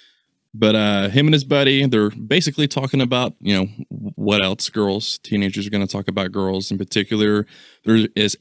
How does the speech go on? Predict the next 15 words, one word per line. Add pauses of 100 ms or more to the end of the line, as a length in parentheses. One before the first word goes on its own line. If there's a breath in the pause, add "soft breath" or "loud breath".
(120)
a
girl
that
Ken
has
got
a
crush
on, (460)
which
turns
out
to
be,
uh,